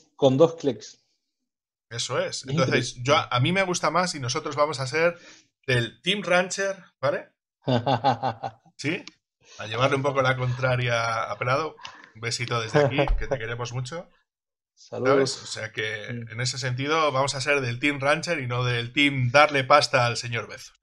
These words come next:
Speaker 2: ¿vale?
Speaker 1: <laughs>
Speaker 2: Vale, vamos a cambiar y ya será nuestro último tema, que sería el, el tema correspondiente a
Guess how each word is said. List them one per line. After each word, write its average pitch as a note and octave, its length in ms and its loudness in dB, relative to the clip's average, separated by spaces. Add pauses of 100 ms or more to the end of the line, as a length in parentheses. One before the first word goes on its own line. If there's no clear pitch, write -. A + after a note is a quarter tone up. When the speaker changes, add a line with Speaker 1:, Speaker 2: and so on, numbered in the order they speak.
Speaker 2:
¿vale? E3 180 -6 (440)
Speaker 1:
<laughs> C3+ 1000 -2 (800)
Speaker 2:
Vale, C#3+ 240 6
vamos E3+ 260 2
a G3+ 80 4
cambiar E3+ 360 4
y C3 40 -2
ya C3+ 120 2
será C#3+ 320 2
nuestro B2 300 -2
último C3+ 340 -4
tema, F3 360 -4 (1120)
que C#3+ 80 -6
sería E3 480 4
el, C3 540 0
el B2+ 140 -2
tema E3 280 0
correspondiente D#3 960 -4
a C#3 440 2